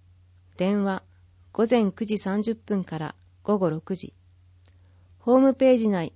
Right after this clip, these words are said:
メールフォーム、午前九時三十分から夜十二時。申し込み、問い合わせ先、食のオープンスクール運営事務局。電話、零二八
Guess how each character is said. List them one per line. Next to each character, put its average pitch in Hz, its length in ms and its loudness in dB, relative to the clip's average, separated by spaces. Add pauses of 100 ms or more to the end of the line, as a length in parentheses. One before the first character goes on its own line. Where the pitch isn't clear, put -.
メ 190 160 0
ー 220 40 0
ル 226 80 0
フ 220 180 -2
ォ - 20 -2
ー 185 40 -2
ム、 147 200 -6 (960)
午 220 200 2
前 196 200 0
九 220 140 -4
時 196 120 -2
三 185 240 -4
十 208 140 -2
分 190 280 -4
か 160 140 -10
ら 147 160 -10 (200)
夜 196 220 0
十 180 220 -2
二 185 160 -2
時。 - 180 -16 (1400)
申 240 220 4
し - 100 -4
込 226 160 -2
み、 220 220 0 (140)
問 214 200 2
い 226 60 4
合 220 80 4
わ 220 100 2
せ 220 140 -4
先、 190 400 -10 (920)
食 233 320 -2
の 254 300 4
オ 254 40 4
ー - 20 -6
プ 254 160 0
ン 247 100 2
ス - 120 -6
ク 247 140 0
ー 233 40 2
ル 202 200 0
運 214 280 0
営 220 140 0
事 196 120 -4
務 202 120 0
局。 - 340 -16 (760)
電 190 280 0
話、 185 200 -4 (500)
零 226 240 4
二 247 220 4
八 - 460 -12